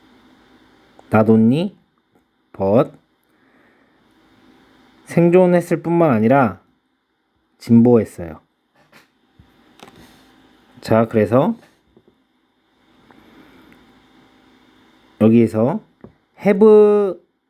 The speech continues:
experienced는 능동입니다. 능동. 얘는 능동이에요. 능동.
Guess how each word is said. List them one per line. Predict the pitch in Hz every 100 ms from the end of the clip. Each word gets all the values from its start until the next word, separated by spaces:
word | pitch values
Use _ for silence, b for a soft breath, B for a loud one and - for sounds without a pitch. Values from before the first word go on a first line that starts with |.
| _
experienced는 | 131 120 _ - 156 143 127 123 113 139 185 202 123 101
능동입니다. | 117 139 143 180 156 110 98 98
능동. | 98 101 95 107 135 110
얘는 | 104 120 98
능동이에요. | 101 104 120 110 98 98
능동. | 90 95 92 110 156